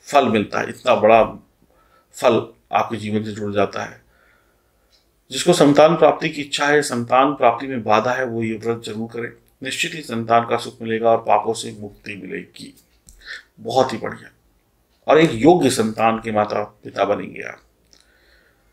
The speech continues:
अब बात करते हैं सावन के सोलह सोमवार कौन कौन सी तारीख को होंगे। पहला सोमवार होगा छह जुलाई को, दूसरा होगा तेरह जुलाई को, अगला है बीस जुलाई को, फिर है सत्ताईस जुलाई को। जुलाई के महीने में जो सोमवार है, वो मैंने आपको बता दिए।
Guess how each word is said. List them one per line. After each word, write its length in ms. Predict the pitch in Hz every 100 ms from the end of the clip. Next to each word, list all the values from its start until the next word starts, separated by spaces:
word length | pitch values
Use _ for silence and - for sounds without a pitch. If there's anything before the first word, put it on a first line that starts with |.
| _ _ -
अब 100 | 139
बात 240 | 165 165
करते 280 | 143 - 156
हैं 80 | 151
सावन 340 | - 117 127
के 100 | 131
सोलह 300 | 135 113 117
सोमवार 400 | 123 113 110 117
कौन 200 | 117 110 107
कौन 180 | 110
सी 100 | 113
तारीख 380 | 110 107 107 110
को 80 | 113
होंगे। 220 | 107 110
पहला 420 | 117 - 113 127
सोमवार 380 | 143 123 123 127
होगा 240 | 123 113 120
छह 200 | - 117
जुलाई 320 | 117 113 117
को, 140 | 117 - _ _ _ _ _ _ _ 117
दूसरा 280 | 113 135
होगा 200 | 123 117
तेरह 260 | 113 110 113
जुलाई 280 | 113 117 117
को, 240 | 117 - _ _ _ -
अगला 260 | 107 117
है 100 | 117
बीस 160 | 107 117
जुलाई 260 | 120 113 110
को, 160 | 117
फिर 180 | 117 104
है 60 | 117
सत्ताईस 400 | 117 - 104 101
जुलाई 240 | - -
को। 240 | - - _ _ _
जुलाई 280 | 113 117 117
के 140 | 113 110
महीने 240 | 110 113
में 140 | 113 110
जो 120 | 110
सोमवार 460 | 110 101 107 110
है, 80 | 117
वो 140 | 110 101
मैंने 180 | 104
आपको 220 | 98 - 104
बता 200 | 104 107
दिए। 200 | 131